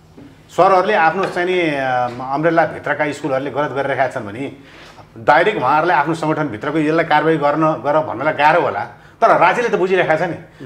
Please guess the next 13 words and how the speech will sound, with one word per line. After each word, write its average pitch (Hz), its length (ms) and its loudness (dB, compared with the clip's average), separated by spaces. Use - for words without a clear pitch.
राज्यले 196 320 2
त्यो 208 200 -6
स्कुललाई, 196 400 -2
एउटा 220 300 0
स्कुल 196 360 -4
काठमाडौँभित्र 165 560 0
भएको 135 300 0
एउटा 151 200 -2
खराब 147 200 -2
गर्ने 143 200 -6
स्कुल, - 260 -14
ठुलै 202 180 0
स्कुललाई 160 280 -2